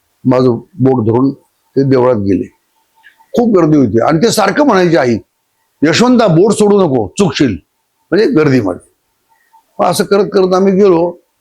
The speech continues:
तर विठ्ठलाच्या पायाजवळ गेलो, तर ते बडवा होता तो लोक. तर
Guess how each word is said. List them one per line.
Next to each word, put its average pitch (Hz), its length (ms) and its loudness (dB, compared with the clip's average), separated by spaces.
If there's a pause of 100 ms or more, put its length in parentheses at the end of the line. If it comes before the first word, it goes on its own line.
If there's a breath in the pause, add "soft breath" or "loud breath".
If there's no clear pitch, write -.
(200)
तर 170 60 2
विठ्ठलाच्या 185 520 0
पायाजवळ 180 420 2
गेलो, 185 220 2
तर 185 120 0
ते 185 320 2 (320)
बडवा 151 240 2
होता 180 240 0
तो 170 280 0
लोक. 170 380 -2 (800 loud breath)
तर 139 300 0